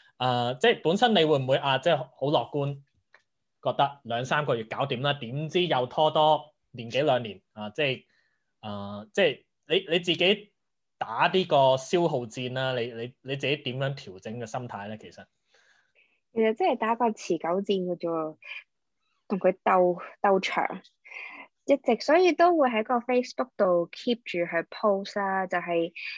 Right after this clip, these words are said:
Speaker 2: 希望 keep 住個曝光率啦，噉都做返啲 marketing，keep 住個曝光率喺個市場上有個活躍度，噉等啲人都係知道啦，因為都知道其實有啲攝影師嘅朋友啦，都知道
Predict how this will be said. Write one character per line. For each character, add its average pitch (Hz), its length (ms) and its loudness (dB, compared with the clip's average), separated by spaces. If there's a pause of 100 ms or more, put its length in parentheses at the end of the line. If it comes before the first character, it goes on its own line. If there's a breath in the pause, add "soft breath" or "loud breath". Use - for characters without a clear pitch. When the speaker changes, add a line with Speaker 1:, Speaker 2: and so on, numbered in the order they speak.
(140 loud breath)
Speaker 2:
希 285 160 4
望 202 400 0
keep - 280 -4
住 185 120 -2
個 180 160 -2
曝 165 160 -2
光 196 240 -2
率 196 60 0
啦， 190 400 -2
噉 185 260 -6
都 220 160 -2
做 190 100 -8
返 196 200 -10
啲 196 100 -4
marketing，keep 196 920 -6
住 - 80 -6
個 180 120 -2
曝 170 200 -4
光 180 220 -4
率 190 60 -4
喺 196 160 -6
個 180 100 -4
市 160 220 -8
場 147 240 -10
上 151 160 -12
有 147 100 -8
個 151 140 -4
活 135 140 -4
躍 143 280 -6
度， - 240 -8 (380 loud breath)
噉 196 240 -6
等 196 640 -4
啲 220 400 2
人 - 80 -12
都 220 180 0
係 220 140 -2
知 247 160 -2
道 247 120 0
啦， 262 260 2
因 320 120 0
為 339 120 -4
都 311 100 -2
知 302 200 -2
道 277 100 0
其 220 80 -2
實 160 180 -6
有 160 120 -4
啲 233 140 -2
攝 196 220 0
影 175 80 -12
師 - 220 -6
嘅 190 100 -2
朋 - 240 -16
友 - 80 -8 (100)
啦， 87 280 -6
都 202 100 -4
知 196 160 -10
道 175 180 -2